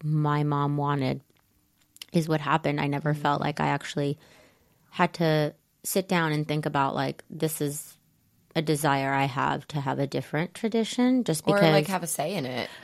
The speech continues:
Speaker 1: Right. Like, I never really, it's not because, like, you know, it was, this is the way it goes and that's it. I just think it worked for me. It felt comfortable. It felt comforting.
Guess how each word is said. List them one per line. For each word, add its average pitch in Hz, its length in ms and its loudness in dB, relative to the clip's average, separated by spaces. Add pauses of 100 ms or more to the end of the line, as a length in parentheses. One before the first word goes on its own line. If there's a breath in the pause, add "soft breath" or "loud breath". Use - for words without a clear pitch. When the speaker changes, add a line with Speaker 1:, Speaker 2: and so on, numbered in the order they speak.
(120 loud breath)
Speaker 1:
Right. 247 260 6
Like, 175 180 6
I 170 80 8
never 208 340 6
really, 165 540 4
it's - 120 -2
not 190 140 4
because, 170 260 2
like, 143 340 -2 (800)
you 180 140 4
know, 139 240 0
it 139 180 2
was, 139 560 -2 (720)
this 175 280 2
is 170 140 0
the 170 120 2
way 160 220 4
it 131 100 -2
goes 151 280 4
and 143 120 0
that's 139 300 -2
it. 147 200 2
I 143 120 0
just - 240 -6
think 156 260 -2 (240)
it 180 160 2
worked 160 260 0
for - 180 -4
me. 160 240 2
It 104 100 -2
felt - 220 -2
comfortable. 160 560 -2
It - 100 -6
felt - 220 -6
comforting. 160 800 0